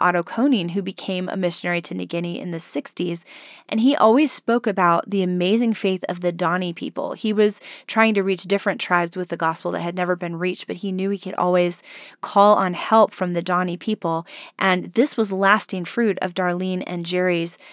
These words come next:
ministry to them, because they were pioneers in bringing the gospel to the Dani people. And that was direct fruit of Doctor Jaffrey's faithful praying for those very people. So years and years and years later,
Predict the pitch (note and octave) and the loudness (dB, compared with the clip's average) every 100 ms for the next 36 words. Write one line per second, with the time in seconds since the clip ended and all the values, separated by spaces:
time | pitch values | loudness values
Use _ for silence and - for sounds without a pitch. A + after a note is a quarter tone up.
0 | - - G3 F#3+ G3 D4+ - D#3+ - F3 | -20 -10 -4 2 6 6 4 0 -4 -4
1 | D#3+ A2 F3+ F3 F3 F3+ G#3+ - G#3 F#3+ | -4 -4 -4 -6 0 4 4 2 0 -2
2 | E3+ - G#3 G3 F3+ G#3+ F3 - E3+ F3+ | -2 -4 0 0 2 2 0 -2 -6 -6
3 | F3 E3+ F3 F#3 F#3+ - F3 E3+ E3+ E3+ | -6 -2 -2 -2 -4 -6 -6 -4 -4 -4
4 | E3+ F#3+ F3+ D#3+ E3 - - - F3+ E3+ | -6 -8 -4 -4 -4 -12 -10 -4 -4 0
5 | G3+ B3+ D4+ A3 F#3 E3+ F#3 F3 - - | 4 6 6 2 -2 -2 -2 -2 -4 -4
6 | F3 - F3+ F3 F#3 F3+ - F3 F#3 F3 | -4 -2 -4 2 4 4 0 -8 -4 -4
7 | E3+ F#3 E3+ - A3 B3+ - B3 - B3 | -4 -6 -8 -6 -2 0 0 -4 -4 -2
8 | A3+ F3+ F3 F3 E3 E3 E3+ E3+ E3+ F3 | -2 -2 -6 -6 -6 -6 -6 -4 -4 -6
9 | - _ - F3+ D3+ - - _ - - | -12 _ -8 -4 -2 -4 -6 _ -18 -18
10 | - - G#3+ G3+ F#3 - - G3 F#3+ C4+ | -8 2 6 8 8 4 -4 -4 2 6
11 | C4+ G#3+ G3+ G3 G#3+ A3+ G3+ - G#3+ F#3+ | 8 6 4 4 6 8 6 4 -2 0
12 | F#3+ F3 F3 F#3 F3 D#3+ | 0 0 0 0 0 -2